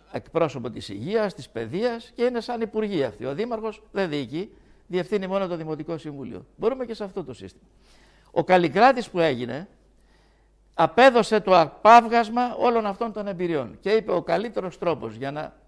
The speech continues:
είναι αποτελεσματικοί οι Δήμοι, να αξιοποιήσουν κονδύλια, να εκφράσουν τη λαϊκή βούληση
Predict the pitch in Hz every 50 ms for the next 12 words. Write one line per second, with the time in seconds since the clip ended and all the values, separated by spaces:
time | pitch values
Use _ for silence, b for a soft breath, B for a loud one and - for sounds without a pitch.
0 | _ _ - 196 202 202 196 170 180 175 180 175 160 143 147 151 143 147 139 151
1 | 151 143 135 123 117 123 135 131 - - 175 170 151 185 214 196 - 202 180 -
2 | 180 180 180 165 185 165 123 117 107 - b b b b b b b b b b
3 | 160 170 160 - - 185 196 214 208 196 208 208 185 156 170 170 170 165 165 156
4 | 160 185 170 160 170 170 139 123 113 - 113 110